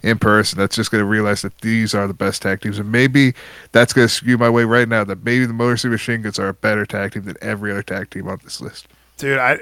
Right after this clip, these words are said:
Speaker 2: Motor City Machine Guns didn't get Punk fired. Although F T R, when I went to that live show and just watching everybody like them, it almost made me like them. But no, Cheeto, not them. The Usos are fantastic. Are you not an Usos boy?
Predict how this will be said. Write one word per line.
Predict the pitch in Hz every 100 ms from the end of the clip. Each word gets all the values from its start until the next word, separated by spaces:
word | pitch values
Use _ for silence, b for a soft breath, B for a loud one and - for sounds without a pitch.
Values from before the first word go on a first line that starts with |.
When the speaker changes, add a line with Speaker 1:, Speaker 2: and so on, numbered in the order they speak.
| 117
Speaker 2:
Motor | 123 165 180
City | - 190
Machine | 160 180 175
Guns | 156
didn't | 123 135
get | 131
Punk | - 131
fired. | 131 95 87 B B B
Although | 190 240 233
F | 220 208
T | - 254
R, | 240 247
when | 208 180
I |
went | 175 185
to | 196
that | 170
live | 160 160
show | 175 202
and | 202 135
just | 143 151
watching | 147 - 147
everybody | 143 143 135
like | 117 117 -
them, | 175 180
it | 131
almost | 147 160 -
made | 143
me | 135
like | 117 113 107
them. | 90 85
But | 98
no, | 151 262 254
Cheeto, | 208 - 165 156
not | 156 185 180
them. | 185 175 147 143 b b b -
The |
Usos | 196 247 302 359 311
are | 226
fantastic. | - 170 143 147 131 - 175 160
Are |
you | 156
not | 190 190
an | 175
Usos | 190 175 214 196
boy? | - 208 220 269 -